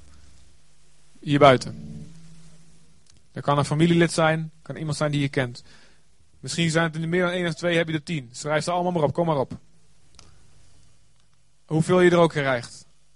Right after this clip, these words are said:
En misschien moet je later nog een selectie maken. Maar dan ga maar, ga, maak maar even een beginnetje. En ik wil je vragen: denk aan één of twee ongelovigen in je buurt. En schrijf hun naam, schrijf je naam op. Eén of twee ongelovigen. En je voelt, als je,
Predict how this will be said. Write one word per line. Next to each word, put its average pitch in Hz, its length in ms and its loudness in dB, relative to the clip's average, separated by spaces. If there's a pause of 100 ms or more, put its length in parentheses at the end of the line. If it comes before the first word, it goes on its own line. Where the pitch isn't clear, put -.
(100)
En - 80 -18
misschien 123 220 -10
moet 131 100 -8
je 135 60 -4
later 139 240 0
nog 135 100 -4
een 127 60 -8
selectie 135 440 -6
maken. 117 300 -12
Maar 123 100 -2
dan 131 100 -2
ga 147 80 0
maar, 156 140 4 (1500)
ga, - 180 -6
maak 170 200 0
maar 190 100 -2
even 190 160 -2
een 185 60 -2
beginnetje. 165 460 -4
En 127 60 -8
ik 135 60 -8
wil 170 80 -2
je 190 100 0
vragen: 220 540 0 (220)
denk 214 340 -4
aan 202 160 -4
één 220 280 -2
of 196 100 -2
twee 196 240 -4
ongelovigen 185 600 -2
in 190 80 -10
je 170 80 -4
buurt. 147 240 -4
En 127 80 -10
schrijf 151 260 -4
hun 156 100 -6
naam, 151 380 -6
schrijf 156 340 -6
je 160 80 -4
naam 156 260 -2
op. 113 160 -12 (760)
Eén 196 180 -4
of 185 60 -4
twee 214 160 -6
ongelovigen. 202 640 -2
En 165 100 -8
je 151 100 -2
voelt, 208 320 -10
als 175 120 -6
je, 170 100 -8